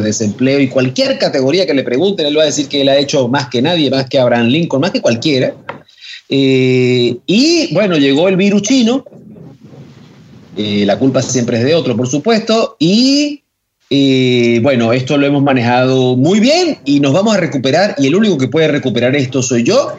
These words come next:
Y si llegaran los demócratas, bueno, llega el apocalipsis, eh, un poco en, en el, en el tono habitual de él,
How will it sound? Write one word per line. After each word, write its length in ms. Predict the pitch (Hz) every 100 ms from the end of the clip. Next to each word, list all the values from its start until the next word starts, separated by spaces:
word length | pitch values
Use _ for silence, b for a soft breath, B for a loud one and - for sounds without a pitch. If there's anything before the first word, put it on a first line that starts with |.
| - - - - -
Y 220 | 131 127
si 240 | - 127
llegaran 420 | 120 120 131 151
los 120 | 156 127
demócratas, 600 | 113 139 147 139 143 117
bueno, 260 | 101 80 - -
llega 400 | - 92 117 123
el 80 | 127
apocalipsis, 800 | 113 113 113 117 113 - - - - - - - _ _
eh, 800 | 135 127 127 123 123 120 120 123 127
un 160 | 202
poco 460 | 220 208 220 226 226
en, 200 | 143 147
en 240 | 147 143 139
el, 200 | 131 131
en 120 | 131
el 140 | 123 113
tono 340 | 175 180 180
habitual 400 | 156 131 156 156
de 260 | 165 165
él, 140 | 170